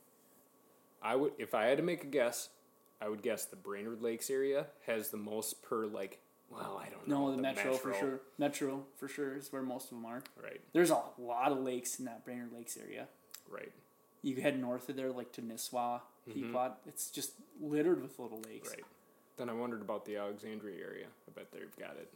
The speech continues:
Speaker 1: creeping that way too.
Speaker 2: I'd imagine.
Speaker 1: Do you know Otter Tail County has the most lakes per, in,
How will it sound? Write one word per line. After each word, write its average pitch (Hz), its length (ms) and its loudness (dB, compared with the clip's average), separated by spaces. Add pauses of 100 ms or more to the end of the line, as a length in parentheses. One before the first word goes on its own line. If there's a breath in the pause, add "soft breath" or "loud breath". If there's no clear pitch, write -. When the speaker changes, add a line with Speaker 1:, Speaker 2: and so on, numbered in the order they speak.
(120)
Speaker 1:
creeping 95 400 -12
that 95 200 -12
way 98 160 -12
too. 104 240 -14
Speaker 2:
I'd 113 140 -6
imagine. 117 500 -10 (1600 soft breath)
Speaker 1:
Do 160 80 -2
you 175 60 6
know 165 160 2
Otter 117 200 4
Tail 139 220 2
County 123 340 -2
has 139 260 -2
the 117 60 -6
most 117 280 -2
lakes 123 260 2 (300)
per, 127 360 0 (840 loud breath)
in, 160 240 4